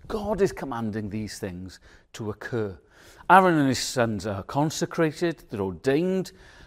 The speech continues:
and Aaron, of course, himself is the first high priest.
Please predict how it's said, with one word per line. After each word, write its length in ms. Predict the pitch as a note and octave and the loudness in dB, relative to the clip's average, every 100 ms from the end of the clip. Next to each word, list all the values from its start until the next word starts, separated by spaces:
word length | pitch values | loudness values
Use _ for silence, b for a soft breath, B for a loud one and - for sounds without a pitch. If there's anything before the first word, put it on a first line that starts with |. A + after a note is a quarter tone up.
| B | B
and 120 | B2+ - | -8 -2
Aaron, 380 | D3 D3+ D3+ - | 2 4 4 2
of 140 | C#3 - | 0 0
course, 260 | C3 A#2 | 0 0
himself 480 | A#2 G#2+ B2 A2+ - B2+ | -4 -6 -2 -2 -4 -10
is 140 | G#2 | -10
the 60 | A2+ | -14
first 640 | - B2+ A2+ G#2 - - b b | -6 -2 -2 -4 -14 -20 b b
high 480 | - G#2+ G2 G2 F#2+ _ _ _ _ _ - | -10 -6 -4 -6 -8 _ _ _ _ _ -20
priest. 680 | - G#2+ - - - - | -10 -10 -10 -12 -14 -18